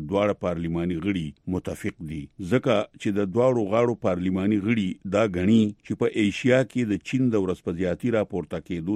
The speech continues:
د تولې برابرولو دپاره هندوستان نه ډیر اهم کار اخیستی کېدی شي. هندوستان په ایشیا کې د امن او جمهوریت په ساتلو او د آزادو سمندري لارو په یقیني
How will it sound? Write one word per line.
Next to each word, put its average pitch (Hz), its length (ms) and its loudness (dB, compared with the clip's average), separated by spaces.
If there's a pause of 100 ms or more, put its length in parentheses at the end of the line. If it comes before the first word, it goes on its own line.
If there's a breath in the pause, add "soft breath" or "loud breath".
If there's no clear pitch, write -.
د 92 160 -4
تولې 90 260 -2 (120)
برابرولو 82 680 -4
دپاره 92 400 -4
هندوستان 82 680 -4 (140)
نه 76 80 -10 (340)
ډیر 101 180 0 (180)
اهم 104 200 -2 (160)
کار 92 240 -2 (200)
اخیستی 82 500 -10
کېدی 85 280 -2 (120)
شي. 80 160 -8 (360)
هندوستان 95 640 0 (100)
په 104 60 -2 (140)
ایشیا 98 360 -2 (120)
کې 95 200 -2
د 85 80 -4 (140)
امن 104 200 2 (140)
او 90 40 -2 (120)
جمهوریت 85 500 -4 (120)
په 104 100 -6
ساتلو 101 420 -2 (280)
او 87 40 -2 (120)
د 87 60 -6 (120)
آزادو 98 420 0
سمندري 87 560 -2
لارو 95 320 0
په 87 140 -4
یقیني 80 340 -6